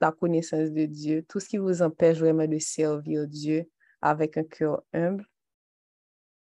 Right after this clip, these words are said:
que toutes ces choses-là puissent être anéanties ce matin dans le nom puissant de Jésus.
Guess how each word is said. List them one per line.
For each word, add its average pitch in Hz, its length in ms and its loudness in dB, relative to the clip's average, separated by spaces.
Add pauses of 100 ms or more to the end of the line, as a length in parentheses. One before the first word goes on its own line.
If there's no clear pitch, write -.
(260)
que 202 120 2
toutes 208 240 -2
ces 190 200 4
choses-là 160 520 -2
puissent - 280 -8
être 175 160 -2
anéanties 160 680 0
ce - 120 -4
matin 151 340 0
dans 151 120 2
le 147 100 2
nom 147 160 0
puissant 156 440 -4
de 151 120 -2
Jésus. 143 560 -6